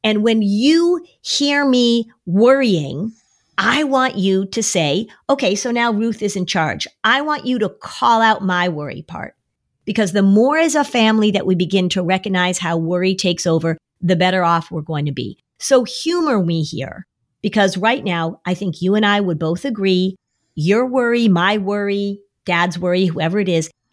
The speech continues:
is driving us crazy. We need to shift out of this. We're gonna play around with this a little bit.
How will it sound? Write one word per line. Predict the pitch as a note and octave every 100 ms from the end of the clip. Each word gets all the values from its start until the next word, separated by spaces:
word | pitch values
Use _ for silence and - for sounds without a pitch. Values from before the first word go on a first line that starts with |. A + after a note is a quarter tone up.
| -
is | F#3+ D#3
driving | E3+ E3+ E3+ F3 E3+
us | D#3+
crazy. | - - D#3 D#3+ A3+ C4+ - _ _ -
We | G3+
need | G#3 A3+ A3
to | G#3
shift | - F3+ - -
out | -
of | -
this. | - - - - _ _ _ _ -
We're | G3+
gonna | G3 B3+ C4+
play | - A#3+ A#3+
around | G#3 G3 A3
with | A#3+ A#3+
this | B3+ B3+
a |
little | B3 B3+ C4
bit. | B3+ C4+